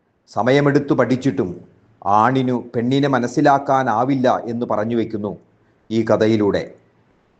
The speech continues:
പ്രണയവും പ്രണയഭംഗവും സ്വാർത്ഥവിദ്വേഷങ്ങളും മോഹവും നിരാശയുമൊക്കെ ഇഴചേർത്ത ഈ കഥകൾ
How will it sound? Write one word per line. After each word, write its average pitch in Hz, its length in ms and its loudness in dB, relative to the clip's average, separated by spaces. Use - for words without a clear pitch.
പ്രണയവും 117 480 2
പ്രണയഭംഗവും 120 880 2
സ്വാർത്ഥവിദ്വേഷങ്ങളും 123 1200 2
മോഹവും 123 600 4
നിരാശയുമൊക്കെ 123 960 2
ഇഴചേർത്ത 120 580 2
ഈ 117 200 -2
കഥകൾ 107 340 2